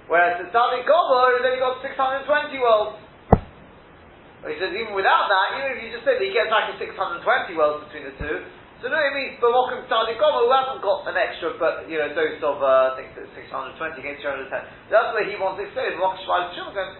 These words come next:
but that's Al Kofonim is the Keser Komedi. The Keser is the six, is Gematria six hundred twenty. That's before he gets any more. That's the, uh, that's, that's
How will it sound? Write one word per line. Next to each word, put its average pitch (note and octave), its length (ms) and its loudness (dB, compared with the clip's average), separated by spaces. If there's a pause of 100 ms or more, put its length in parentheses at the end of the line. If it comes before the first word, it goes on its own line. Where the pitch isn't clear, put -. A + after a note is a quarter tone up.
(640)
but D#3 80 0
that's A#3+ 160 2
Al G3 240 0
Kofonim F#3+ 320 0
is - 80 2
the E3 80 -4
Keser E3+ 480 2
Komedi. C3+ 320 -4 (480)
The - 80 -12
Keser C#4+ 400 4
is - 160 -8
the - 80 -16
six, G3+ 160 -8
is D#3 240 -6
Gematria D#3+ 400 -4
six - 160 -12
hundred C#3+ 320 -4
twenty. C#3 320 -4 (160)
That's F3 160 -12
before D#3+ 240 -10
he C#3 80 -8
gets - 160 -8
any B2+ 160 -10
more. A#2+ 240 -14 (1200)
That's - 240 -20
the, B2+ 160 -8
uh, A2+ 400 -2 (160)
that's, - 240 -20
that's B2+ 160 -10